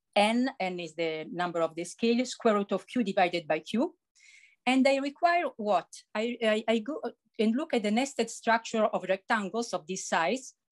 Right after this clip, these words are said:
And I require that, um, all these rectangles are such that they are able to let my internal core, uh, which is, uh, this, uh, internal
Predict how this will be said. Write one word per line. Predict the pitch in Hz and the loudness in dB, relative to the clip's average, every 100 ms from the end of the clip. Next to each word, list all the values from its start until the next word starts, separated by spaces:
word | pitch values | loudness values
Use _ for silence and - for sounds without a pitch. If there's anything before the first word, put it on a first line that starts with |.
| _ _ _ _ _ | _ _ _ _ _
And | 240 254 | 0 2
I | 277 | 2
require | 285 311 - 359 294 196 | 2 -2 0 0 0 2
that, | 196 170 - 175 180 _ _ _ _ _ _ | 0 0 -6 -8 -8 _ _ _ _ _ _
um, | 208 196 190 190 190 185 190 - _ _ _ - | -2 0 0 -2 -4 -6 -8 -10 _ _ _ 0
all | 339 311 | 2 2
these | 269 233 | -2 0
rectangles | 240 - 240 196 190 285 302 | -2 0 0 0 -2 -4 -4
are | 240 247 | -4 -4
such | - 330 349 - | 0 -2 -2 -2
that | 240 262 _ 320 311 _ - | 0 0 _ -10 -10 _ -4
they | 226 226 | 0 2
are | 226 226 | 2 2
able | 254 294 277 339 359 _ | -2 -2 -6 -8 -10 _
to | - | -4
let | 233 254 302 | -2 0 -2
my | 214 208 202 214 | -4 -2 -2 -2
internal | 202 202 294 320 294 254 - | -4 0 0 2 2 -2 -2
core, | 226 185 240 - _ - | 0 2 2 -2 _ -12
uh, | 208 - | -12 -6
which | 202 - | -6 -2
is, | 208 175 | -4 0
uh, | 185 180 170 170 156 | 4 4 6 2 0
this, | 170 160 - | -6 -8 0
uh, | 170 185 | 0 0
internal | 185 175 208 202 196 180 175 | -6 -2 0 2 2 0 2